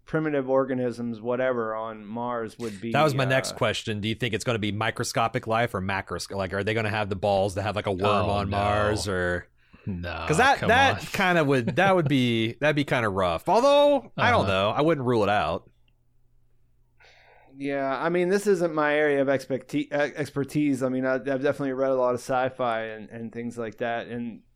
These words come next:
Speaker 1: generally speaking, you don't hear much about that. Um,
Speaker 2: Yeah.
Speaker 1: Being possible.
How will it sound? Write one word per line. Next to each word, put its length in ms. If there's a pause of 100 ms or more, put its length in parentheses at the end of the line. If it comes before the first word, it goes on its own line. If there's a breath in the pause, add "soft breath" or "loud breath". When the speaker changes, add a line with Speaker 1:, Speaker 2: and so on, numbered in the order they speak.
(400)
Speaker 1:
generally 480
speaking, 800
you 100
don't 220
hear 220
much 280
about 380
that. 320 (160)
Um, 500 (220)
Speaker 2:
Yeah. 240 (800)
Speaker 1:
Being 260
possible. 680